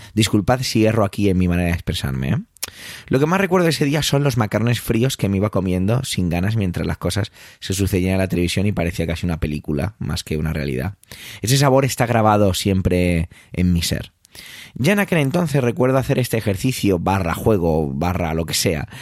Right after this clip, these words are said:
sobre qué es importante en la historia, ¿no? ¿Qué es lo que se quedará marcado y qué es lo que no? Es curioso como el once S sí,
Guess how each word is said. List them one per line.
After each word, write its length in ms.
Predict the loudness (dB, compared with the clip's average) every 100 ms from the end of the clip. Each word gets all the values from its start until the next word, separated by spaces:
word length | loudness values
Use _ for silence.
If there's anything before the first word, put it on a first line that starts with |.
| -6 -6 -4
sobre 520 | 0 0 2 0 0
qué 140 | -2
es 140 | 0 0
importante 840 | 0 0 0 -2 -2 0 -2 -2 -12 -20 -10 -2
en 120 | 0
la 60 | 0
historia, 440 | 0 -2 -2 -2
¿no? 200 | -2 -4 -12 -20 -4
¿Qué 100 | 0
es 120 | 2
lo 80 | 0
que 100 | 0
se 140 | -2
quedará 240 | 2 2 2
marcado 420 | 0 0 0 0
y 60 | 0
qué 100 | 0
es 80 |
lo 100 | 0
que 140 | -4 -4
no? 180 | -6 -10 _ _ -8
Es 120 | -2
curioso 340 | 2 2 2
como 200 | 0 0
el 40 | 2
once 320 | 0 0 0
S 180 | 0 0
sí, 520 | 2 2 2 0